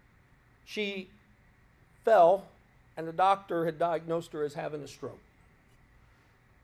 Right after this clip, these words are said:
Told her to go home and let, let her get and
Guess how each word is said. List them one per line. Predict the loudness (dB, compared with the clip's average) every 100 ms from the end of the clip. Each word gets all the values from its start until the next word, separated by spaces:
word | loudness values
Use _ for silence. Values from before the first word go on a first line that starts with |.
| _ _ _
Told | 2 4
her | 4
to | 4
go | 4
home | 6 6 6 2
and | -4 -8 _ _ _ _ _ _ _ _ _ -2
let, | -2 -2 -6 -6
let | -4
her | -4 -6
get | -10 -12 -14 -14
and | -10 -8